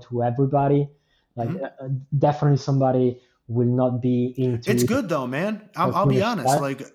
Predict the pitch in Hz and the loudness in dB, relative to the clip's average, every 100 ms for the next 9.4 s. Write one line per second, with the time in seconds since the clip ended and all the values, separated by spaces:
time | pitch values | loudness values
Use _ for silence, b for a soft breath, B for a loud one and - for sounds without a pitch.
0 | - 170 269 175 170 175 - 185 185 139 | 2 4 4 2 2 0 -2 -4 -4 -2
1 | 190 233 127 131 156 151 190 208 202 202 | -2 -2 -2 -2 -2 -2 -4 -4 -4 -4
2 | 180 156 151 151 160 185 190 185 139 - | -6 -6 -6 -4 0 0 4 2 0 -4
3 | 196 185 143 156 170 180 165 - B B | -2 -2 -2 -4 -4 -4 -6 -8 B B
4 | 170 151 196 247 247 226 185 165 - - | -4 -2 -2 -2 -2 -2 -4 -6 -10 -18
5 | 113 - 170 151 147 220 233 196 165 165 | -10 -4 -2 -2 -4 -6 -4 -4 -4 -4
6 | 147 131 123 120 - 131 147 131 147 143 | -4 -4 -6 -8 -10 -4 -2 -2 -6 -4
7 | 151 139 131 143 139 131 139 135 131 123 | -4 -6 -6 -6 -6 -8 -10 -8 -6 -6
8 | 113 - 135 123 123 117 110 - 117 123 | -10 -8 -8 -8 -8 -8 -8 -10 -8 -6
9 | 117 113 110 | -6 -6 -8